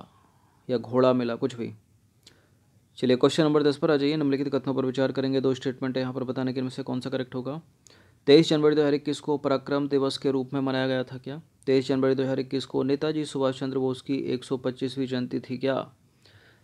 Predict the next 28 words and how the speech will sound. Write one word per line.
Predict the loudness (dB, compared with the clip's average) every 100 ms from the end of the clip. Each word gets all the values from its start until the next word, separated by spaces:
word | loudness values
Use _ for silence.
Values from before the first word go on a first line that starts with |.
| _
एक | -2 0
सौ | 0
पच्चीसवीं | -2 -2 -6 -2 -4
थी, | 0 0
एक | 0
सौ | -4
तीसवीं | 0 0 0 -6
थी। | -6 -12 -12 _ _ _ _ _ _ _ _ _ _ _ _
देखिए, | -8 -2 0 0
सुभाष | -2 -6 0 4 4 2
चंद्र | 0 2
बोस | 4 4 2
और | 2
अंबेडकर | 2 2 0 0 -2
में | 0
कन्फ्यूज | 0 -2 -2 -4 -4
मत | -10
कर | -6 -6
जाना। | -4 -4 -4 -8 -14 _
सुभाष | -2 2 2 -2
चंद्र | -4
बोस | 0 -2 -2
जी | -4
की | -4
एक | -4
सौ | -8
पच्चीसवीं | -8 -6 -6 -6 -6
थी | -6 -8 -10